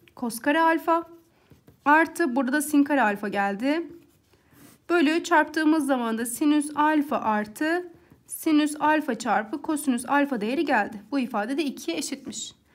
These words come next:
Şimdi burada kos kare alfa ile sin kare alfanın toplamından zaten bir değerimiz var. Yani kosinüs alfa artı bir geldi. Paydadaki ifadeyi hatta hiç açmadan direkt burada ortak parantez, mesela sin alfayı olarak yazalım. Burada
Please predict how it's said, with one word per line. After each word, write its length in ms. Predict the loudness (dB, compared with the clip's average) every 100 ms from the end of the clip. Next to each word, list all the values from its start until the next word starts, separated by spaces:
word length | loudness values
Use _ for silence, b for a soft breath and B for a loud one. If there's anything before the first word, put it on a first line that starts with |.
| b b b b b
Şimdi 240 | 0 2
burada 200 | 4 2
kos 240 | 2 0 4
kare 140 | 6
alfa 280 | 6 6 2
ile 80 | 2
sin 160 | 2
kare 160 | 4 4
alfanın 260 | 4 4
toplamından 420 | 0 0 2 4 4
zaten 420 | 2 2 2 4
bir 220 | 2 2
değerimiz 440 | 2 2 2 2
var. 160 | 0 0
Yani 280 | 2 2 2
kosinüs 480 | -2 0 2 2 2
alfa 320 | 0 2 2
artı 300 | 0 -2 -4
bir 120 | -2
geldi. 440 | 0 2 2 0 -6 -14 b b b b b
Paydadaki 520 | 4 4 6 2 2
ifadeyi 380 | 2 4 4 4
hatta 320 | 2 4 4
hiç 240 | 2 -4 -6
açmadan 580 | -2 0 2 2 2 2
direkt 280 | 0 -2 -6 -16 -20 _ _ _ _ _
burada 240 | -2 2 4
ortak 360 | 4 4 0
parantez, 400 | 2 4 4 2
mesela 200 | -2 -4
sin 160 | 0 2
alfayı 560 | 4 4 0 -2 -4 -6 -20 -12
olarak 380 | -4 -2 -2 -2
yazalım. 320 | -4 0 0
Burada 340 | 0 0 -2